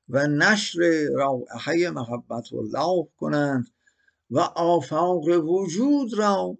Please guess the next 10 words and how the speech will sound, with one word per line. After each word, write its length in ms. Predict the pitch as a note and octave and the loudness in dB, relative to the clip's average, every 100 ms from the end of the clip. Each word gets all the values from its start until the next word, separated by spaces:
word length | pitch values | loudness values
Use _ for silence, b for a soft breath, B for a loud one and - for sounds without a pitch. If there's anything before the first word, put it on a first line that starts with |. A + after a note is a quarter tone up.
| _ | _
معطر 840 | B2 B2+ B2+ B2 - - E3+ E3 A2+ | -4 -2 0 -2 -6 -2 4 4 2
کنند 440 | _ G2 - _ _ _ _ _ _ - | _ -16 -16 _ _ _ _ _ _ -4
و 140 | B2+ | 0
به 120 | D#3+ E3+ | 2 2
انوار 600 | F3+ F3 E3+ F3 F3 F3 | 0 -2 0 2 2 0
اخلاق 600 | E3+ D#3 D#3+ E3+ E3+ D#3 | -2 -6 -4 -2 -2 -4
الهی 800 | E3 E3+ E3+ E3+ F3 F3 A#3+ A#3+ _ _ _ - | -2 0 0 0 -2 -2 -2 -2 _ _ _ -4
عالم 580 | E3 E3 D#3+ D#3+ D#3 D#3 | 0 2 2 0 -2 -6
امکان 520 | D#3 D3 C#3+ F#3 G#3 | -4 -4 -2 2 4
را 380 | F#3+ F3+ E3+ D#3+ | 4 2 0 -4